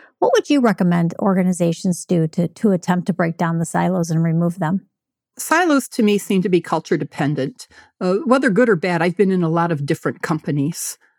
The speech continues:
Speaker 2: throughout my career, and I have seen matrix organizations, hierarchical-based organizations, functional-based organizations, both be very siloed or be very transactional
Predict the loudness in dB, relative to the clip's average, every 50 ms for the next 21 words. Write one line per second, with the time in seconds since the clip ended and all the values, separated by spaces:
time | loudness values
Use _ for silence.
0 | _ _ -16 -8 -4 0 0 0 0 0 0 -2 -2 -4 -6 -6 -4 -2 0 0
1 | 0 -2 -4 -10 _ _ _ _ _ _ _ 2 2 4 4 2 2 0 0 -2
2 | -6 _ _ _ _ 0 2 4 4 2 0 -2 -6 -2 0 2 2 4 2 2
3 | 0 0 2 0 0 0 2 0 -2 -2 -2 -8 -14 -14 -16 -18 _ _ _ _
4 | _ _ _ -2 0 2 2 2 2 2 0 0 0 2 2 2 2 0 0 -2
5 | 0 0 2 0 0 -2 -6 -14 _ _ -20 -20 -20 _ -8 -2 0 0 2 2
6 | 0 0 0 -2 0 2 0 0 0 0 0 -2 -2 0 0 -2 -2 0 2 2
7 | 0 0 0 -2 -2 -2 -2 -4 -2 -2 0 0 0 0 -2 -2 -2 0 2 0
8 | 0 0 -2 -2 -2 -2 0 -2 -2 -2 0 0 -2 -2 0 0 -2 -2 -2 -6
9 | _ -20 -20 -20 -20 -20 -6 _ -2 -2 2 4 4 4 4 2 0 -2 0 2
10 | 2 2 2 0 -2 0 2 4 4 4 2 0 0 -2 0 0 0 0 0 0
11 | -2 -6 _ _ _ _ _ _ _ 2 4 4 2 2 2 2 2 2 0 2
12 | 2 2 2 4 2 0 -2 -4 -8 _ _ _ -2 0 0 0 0 -2 -4 -4
13 | -4 -4 -2 -2 -2 -2 -4